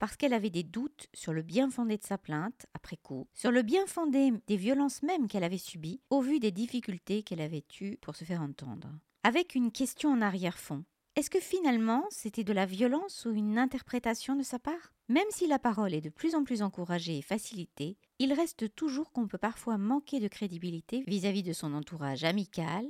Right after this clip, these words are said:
familial et professionnel. Cette cliente m'a alors dit à un moment, « Si c'était à recommencer, je ne porterais pas plainte et s'il recommence à m'agresser, eh bien je ne ferai rien. » Donc ça m'a beaucoup touchée parce que, effectivement, je sais que dans des cas extrêmes,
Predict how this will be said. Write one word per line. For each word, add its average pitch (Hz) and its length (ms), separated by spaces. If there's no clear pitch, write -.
familial 160 800
et 247 100
professionnel. 135 760
Cette - 240
cliente 370 460
m'a 233 140
alors 226 260
dit 302 180
à 233 80
un 170 120
moment, « 151 340
Si - 160
c'était 285 260
à 269 60
recommencer, 202 720
je 196 100
ne 185 120
porterais 233 420
pas 180 140
plainte 180 580
et 180 80
s'il 233 240
recommence 240 480
à 202 40
m'agresser, 190 580
eh 175 40
bien 170 160
je 160 120
ne 135 40
ferai 117 260
rien. » - 100
Donc 240 360
ça - 200
m'a 196 160
beaucoup 214 380
touchée 196 340
parce - 280
que, - 100
effectivement, 214 640
je 196 200
sais 339 260
que 202 320
dans 180 160
des 185 120
cas 262 260
extrêmes, 202 680